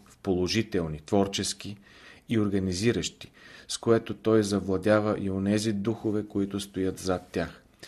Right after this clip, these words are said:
Защото всички сили в природата и живота са свързани с известни категории същества,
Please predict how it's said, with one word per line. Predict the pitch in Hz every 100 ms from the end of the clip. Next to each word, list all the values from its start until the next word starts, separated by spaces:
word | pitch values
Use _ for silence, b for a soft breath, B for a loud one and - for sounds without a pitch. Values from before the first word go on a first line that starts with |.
| B B -
Защото | 95 - 107 107
всички | - - - -
сили | 117 - 113 107
в | -
природата | 98 101 107 101 101
и | 92
живота | 85 92 98 98 95
са | 90
свързани | - 101 101 98 95
с | -
известни | 92 87 98 98 95
категории | 90 92 90 82 95 95 82
същества, | - 85 - 85 - 101 101